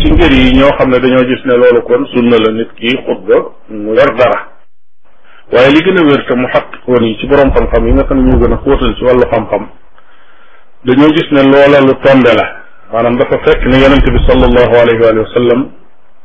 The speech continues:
bokk na ci doxalinam moo di daf daan yor ngànnaay, fu mu toll fu ne dana yor loo xam ne nit ki mën na cee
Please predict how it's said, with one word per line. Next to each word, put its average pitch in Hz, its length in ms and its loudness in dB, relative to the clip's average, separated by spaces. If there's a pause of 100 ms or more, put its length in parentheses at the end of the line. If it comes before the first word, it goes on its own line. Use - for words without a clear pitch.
(180)
bokk 123 260 0
na 123 140 -2
ci 131 80 -4
doxalinam 123 560 -2
moo 123 180 2
di 120 120 -2
daf - 200 -4
daan 117 180 0
yor 117 180 0
ngànnaay, 110 460 -2 (720)
fu 113 60 -8
mu 113 60 -8
toll 113 240 0
fu 120 80 -4
ne 123 120 0
dana 117 220 0
yor 113 180 2
loo 113 220 0
xam 110 140 -2
ne 104 100 -6
nit 120 240 -6
ki 123 140 -6
mën 113 180 -4
na 107 160 -4
cee 117 340 0